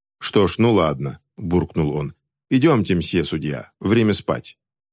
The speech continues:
Голова судьи свесилась вперёд. Видна была лишь макушка его шляпы.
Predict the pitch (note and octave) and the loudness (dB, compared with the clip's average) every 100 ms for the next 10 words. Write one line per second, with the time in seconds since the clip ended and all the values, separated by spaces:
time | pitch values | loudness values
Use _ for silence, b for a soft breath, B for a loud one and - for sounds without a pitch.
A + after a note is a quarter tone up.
0 | _ _ _ _ _ _ _ - F#2+ F2+ | _ _ _ _ _ _ _ 0 4 4
1 | F2 - F#2+ E3 D#3 A2 G#2+ G#2 F#2 - | 2 0 0 0 2 0 0 0 -2 -4
2 | - C#2 C2+ - _ _ E2+ G2 F#2+ C3+ | -4 -4 -4 -12 _ _ 0 0 2 2
3 | A#2 G2+ F#2 F2+ - F2 - G#2+ - F#2+ | 4 2 2 0 0 -2 0 -4 -2 -2
4 | D#2+ D#2 - - - - | 0 -2 -4 -8 -8 -14